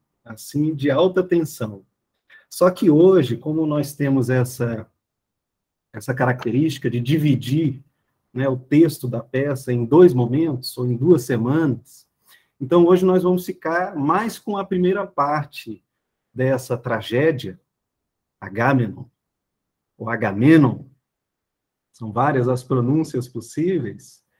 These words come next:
então nós vamos ficar com a primeira parte e pode dar a impressão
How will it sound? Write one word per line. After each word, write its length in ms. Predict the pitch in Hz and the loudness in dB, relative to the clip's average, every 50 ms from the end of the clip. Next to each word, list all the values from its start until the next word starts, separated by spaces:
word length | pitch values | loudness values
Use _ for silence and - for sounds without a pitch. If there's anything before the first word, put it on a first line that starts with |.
| _ _ _ _ _ _ _ _ _ _ _ - | _ _ _ _ _ _ _ _ _ _ _ -6
então 260 | 139 139 135 170 170 | -4 -2 0 0 2
nós 140 | 180 175 175 | 2 4 4
vamos 160 | 180 180 175 | 4 4 2
ficar 160 | - 180 170 | 2 -2 -4
com 100 | - 175 | -2 -2
a 60 | 165 | -4
primeira 380 | - - 170 170 185 202 185 165 | -2 -2 0 0 0 0 0 -2
parte 760 | - - 156 160 165 175 170 151 127 127 - - - - _ - | -2 -2 -2 -2 -2 -2 -2 -4 -6 -10 -14 -18 -18 -18 _ -4
e 80 | 190 190 | -4 -4
pode 540 | 180 - - 180 185 202 214 190 156 180 165 | -4 -2 0 2 2 2 0 0 0 0 0
dar 340 | 131 127 - 202 226 254 | 2 2 2 2 2 2
a 100 | 247 247 | 0 -2
impressão 880 | 240 247 269 269 311 285 285 - - 180 170 165 165 170 165 175 175 175 | -2 -2 -2 0 0 -2 -4 -2 -2 0 0 2 0 -2 -4 -6 -10 -12